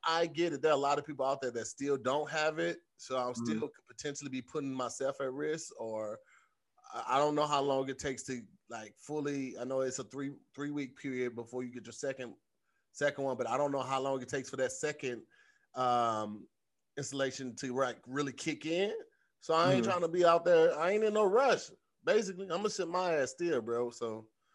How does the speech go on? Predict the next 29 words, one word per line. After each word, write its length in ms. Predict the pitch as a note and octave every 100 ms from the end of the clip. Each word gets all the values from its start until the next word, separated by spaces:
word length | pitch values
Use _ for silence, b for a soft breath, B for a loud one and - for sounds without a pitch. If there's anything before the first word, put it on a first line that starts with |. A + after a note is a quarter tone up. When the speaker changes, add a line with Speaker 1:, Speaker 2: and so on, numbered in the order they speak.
| _ _ _ _ _ _ _ _ _ _ _ _ -
Speaker 2:
Okay. 320 | - D3+ F#3+
Speaker 1:
I 20 |
really 200 | G3+ - -
think 200 | E3+ E3+
that 140 | D#3+ D3
it's, 160 | D3 C3+
it, 240 | D#3 D3+
it's 200 | D3+ C#3+
not 200 | D#3 D#3+
gonna 140 | D#3+
be 120 | D3+ D3
before 340 | B2+ - C3+
September 540 | - C3 - C3+ B2
before 360 | A#2+ A2 - B2
things 440 | B2 B2+ A#2 - - -
start 640 | - - - D#3 D3 B2+
to 100 | C3
look 200 | A#2+ A2
like 200 | A2+ G#2
normal. 520 | A2+ A2 G#2 G2 - A2+
Like 220 | A#2 G#2+
when 100 | G#2+
people 340 | B2+ A2+ A2+
outside 420 | G#2 A2+ - A#2 G#2+
really 240 | G#2+ G#2+
with 120 | G#2
no 160 | G#2 G2+
mask 420 | G#2+ G#2 G2 -
on. 200 | F#2+ F#2